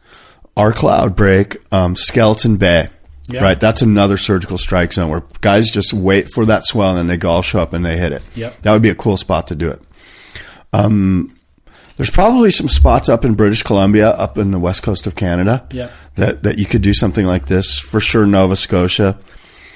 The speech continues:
Speaker 1: Um, Shipsterns Bluff,
Speaker 2: Yep.
Speaker 1: maybe. It might be too,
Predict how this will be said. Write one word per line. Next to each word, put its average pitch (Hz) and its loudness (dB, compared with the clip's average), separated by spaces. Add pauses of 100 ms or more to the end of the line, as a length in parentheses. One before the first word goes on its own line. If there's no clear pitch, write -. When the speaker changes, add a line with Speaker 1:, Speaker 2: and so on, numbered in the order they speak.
(320)
Speaker 1:
Um, 92 2
Shipsterns 127 0
Bluff, 107 2
Speaker 2:
Yep. 117 2
Speaker 1:
maybe. 113 4
It - 0
might 107 0
be 104 0
too, 104 2